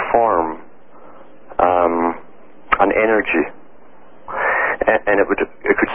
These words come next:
it could almost take on, uh, the feeling of that person or the emotion or the intent of that person that created it. It could take it on at the time of, of creation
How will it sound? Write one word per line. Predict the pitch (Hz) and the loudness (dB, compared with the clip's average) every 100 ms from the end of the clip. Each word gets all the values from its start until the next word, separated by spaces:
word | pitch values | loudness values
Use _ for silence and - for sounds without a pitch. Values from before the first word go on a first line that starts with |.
| - | 2
it | - | 2
could | - 415 - | 4 4 4
almost | - 127 110 101 - | 2 2 2 -2 0
take | 127 120 | 2 4
on, | 117 110 98 92 - - - - - - - - - | 4 4 2 -4 -8 -12 -14 -14 -16 -18 -18 -18 -2
uh, | - 95 92 92 90 - - | 2 4 4 4 4 2 0
the | - - | -2 0
feeling | 147 147 120 107 | 4 4 4 4
of | 101 101 | 2 2
that | - 98 - | 2 0 0
person | 117 113 - 92 87 | 0 2 0 0 2
or | 90 | 4
the | 85 | 4
emotion | 87 92 117 - 101 90 - - - - - - - - - | 4 4 4 2 2 2 -2 -10 -8 -8 -10 -12 -16 -4 2
or | 95 90 90 87 87 95 | 4 6 6 4 2 2
the | |
intent | 87 85 - 147 123 - | 2 2 2 2 2 0
of | 85 | 4
that | 85 85 | 4 2
person | - 90 85 - 85 82 - | 2 2 2 2 2 2 2
that | - | 2
created | - 98 95 85 | 4 2 2 4
it. | 85 - - - - - | 4 2 -8 -4 -2 2
It | - | 2
could | 98 - | 2 2
take | 147 135 | 2 4
it | 104 | 4
on | 101 113 98 95 | 4 2 0 -2
at | - | 0
the | - - | -2 0
time | 110 95 | 2 2
of, | - | 2
of | - - | 2 2
creation | - 101 104 76 | 2 2 2 0